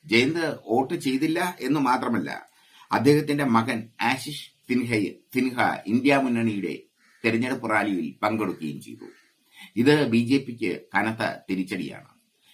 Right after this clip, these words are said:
എന്തുകൊണ്ട് വോട്ട് ചെയ്തില്ല എന്നതിന്, എന്നതിനെപ്പറ്റി വിശദീകരണം കൊടുക്കണമെന്നാണ്, ഏഹ്, ബി ജെ പി ജ-, ജയന്തിനോട് ആവശ്യപ്പെട്ടിരിക്കുന്നത്.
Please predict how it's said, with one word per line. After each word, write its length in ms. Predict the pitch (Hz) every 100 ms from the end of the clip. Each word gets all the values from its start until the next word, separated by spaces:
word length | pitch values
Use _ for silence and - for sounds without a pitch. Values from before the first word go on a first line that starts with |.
| -
എന്തുകൊണ്ട് 440 | 214 147 165 160
വോട്ട് 400 | 160 - 135 147
ചെയ്തില്ല 600 | 151 147 139 131 127 - -
എന്നതിന്, 420 | 120 135 131 120 -
എന്നതിനെപ്പറ്റി 760 | 110 135 135 131 117 113 95 71 104
വിശദീകരണം 640 | - 135 143 135 127 117 -
കൊടുക്കണമെന്നാണ്, 840 | 113 113 123 120 113 95 95 78 - _ _ _ _ _ -
ഏഹ്, 100 | 95
ബി 180 | 98 120
ജെ 140 | 117 139
പി 360 | 120 101 82 -
ജ-, 420 | 76 - _ 104
ജയന്തിനോട് 720 | 104 120 123 139 113 85 - -
ആവശ്യപ്പെട്ടിരിക്കുന്നത്. 1000 | 98 110 113 98 73 64 - - 50